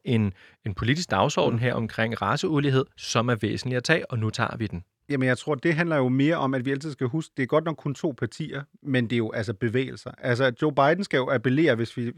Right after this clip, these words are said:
Speaker 2: satte ham ind i en dansk kontekst, en meget sådan fiktivt, han skal jo appellere til alt fra Enhedslisten til Venstre. Altså, det er jo virkelig der, han er.
Speaker 1: Det er
Speaker 2: Så
Speaker 1: bredden i
Speaker 2: det er
Speaker 1: partierne.
Speaker 2: bredden i partiet, ikke? Øh, og det er jo det samme, øh, for Joe Biden.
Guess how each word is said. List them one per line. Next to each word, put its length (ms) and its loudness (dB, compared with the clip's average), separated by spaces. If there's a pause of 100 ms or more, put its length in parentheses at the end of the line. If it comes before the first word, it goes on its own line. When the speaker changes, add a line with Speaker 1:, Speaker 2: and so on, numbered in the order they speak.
(100)
Speaker 2:
satte 220 2
ham 120 2
ind 140 2
i 40 4
en 100 2
dansk 280 0
kontekst, 460 -8
en 80 -4
meget 300 2
sådan 140 -6
fiktivt, 440 -2 (460)
han 80 2
skal 120 2
jo 80 8
appellere 340 4
til 140 -2
alt 360 0
fra 320 4
Enhedslisten 760 2 (180)
til 120 -2
Venstre. 300 -6 (380)
Altså, 120 4
det 40 6
er 40 12
jo 40 8
virkelig 260 6
der, 100 6
han 140 6
er. 140 -2
Speaker 1:
Det 160 -2
er 80 6
Speaker 2:
Så 60 4
Speaker 1:
bredden 380 2
i 40 -2
Speaker 2:
det 80 8
er 40 8
Speaker 1:
partierne. 240 4
Speaker 2:
bredden 200 6
i 80 0
partiet, 500 -2
ikke? 320 2
Øh, 60 2 (420)
og 140 2
det 60 6
er 40 6
jo 40 4
det 180 2
samme, 360 2 (380)
øh, 280 4
for 180 -2
Joe 80 4
Biden. 300 2